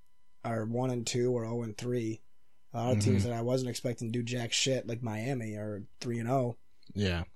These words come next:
Speaker 1: But yeah, biggest takeaway from the Jets-Browns game, the Browns defense is great. Baker Mayfield's gonna be starting, and he looks already ready to do it. And Sam Darnold, uh, he didn't have the best game, but he still looked decent, you know. Uh,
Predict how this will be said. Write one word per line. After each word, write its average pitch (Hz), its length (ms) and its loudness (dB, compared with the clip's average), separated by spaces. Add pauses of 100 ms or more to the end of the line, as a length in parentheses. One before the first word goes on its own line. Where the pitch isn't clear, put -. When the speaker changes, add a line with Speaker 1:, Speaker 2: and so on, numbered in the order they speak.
(680)
Speaker 1:
But 143 80 10
yeah, 165 180 12
biggest 180 420 10
takeaway 175 340 12
from 151 80 4
the 143 80 6
Jets-Browns 147 640 6
game, 170 260 8
the 143 80 4
Browns 147 320 6
defense 147 440 4
is 127 100 2
great. 143 380 6 (200)
Baker 147 240 6
Mayfield's 143 460 6
gonna 143 100 4
be 131 100 4
starting, 139 440 10
and 127 100 2
he 139 120 8
looks 156 220 6
already 131 260 6
ready 127 260 6
to 117 80 0
do 127 220 8
it. 123 180 2 (720)
And 127 160 2
Sam 160 320 10
Darnold, 151 540 12 (140)
uh, 113 500 6 (760)
he - 180 4
didn't 185 140 12
have 165 100 12
the 143 80 6
best 147 300 10
game, 120 220 4
but 113 100 2
he 131 80 6
still 160 260 6
looked 117 200 4 (260)
decent, 123 460 2
you 131 100 0
know. 120 200 -2 (500)
Uh, 127 360 6